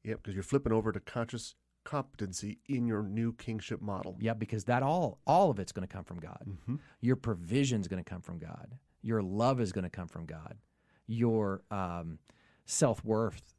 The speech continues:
Speaker 2: and identity is gonna all come from God. So it only makes sense that when you have this thing that shakes you,
Speaker 1: Yep.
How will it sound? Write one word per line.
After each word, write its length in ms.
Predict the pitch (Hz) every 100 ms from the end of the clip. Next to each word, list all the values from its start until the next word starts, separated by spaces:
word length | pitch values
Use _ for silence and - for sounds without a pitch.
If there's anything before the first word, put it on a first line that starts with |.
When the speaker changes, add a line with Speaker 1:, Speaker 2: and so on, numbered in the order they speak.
| -
Speaker 2:
and 100 | 104
identity 680 | 90 80 - 110 131 120 98
is 100 | 85
gonna 180 | 95 87
all 220 | 95 120
come 180 | - 107
from 180 | 95 87
God. 300 | 101 98 -
So 340 | - 110 95 85 _
it 160 | 113 -
only 360 | 123 131 151 139
makes 360 | 110 98 - -
sense 500 | 165 131 - - - _
that 160 | 113 101
when 220 | 110 120
you 120 | 113
have 460 | 104 - 117 127 101
this 240 | 101 -
thing 220 | - 101
that 120 | 95 -
shakes 440 | - 107 117 -
you, 160 | 143 131 _
Speaker 1:
Yep. 180 | 123 110